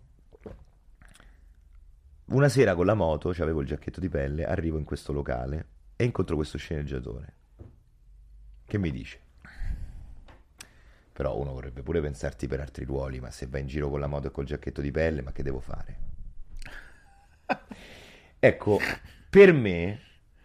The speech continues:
una persona che ris-, che dice una cosa del genere, tra l'altro non chiesta,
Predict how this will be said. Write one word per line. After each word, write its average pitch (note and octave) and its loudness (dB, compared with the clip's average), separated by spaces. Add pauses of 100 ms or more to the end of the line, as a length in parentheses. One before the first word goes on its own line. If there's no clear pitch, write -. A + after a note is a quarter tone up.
(340)
una B2+ 4
persona C#3+ 4
che A#2+ 4
ris-, G#2 -4
che G2+ 0
dice A2+ -2
una G2+ -2
cosa A2 4
del G2 2
genere, - -2
tra F#2+ -2
l'altro - -6
non F2+ -4
chiesta, C2+ -8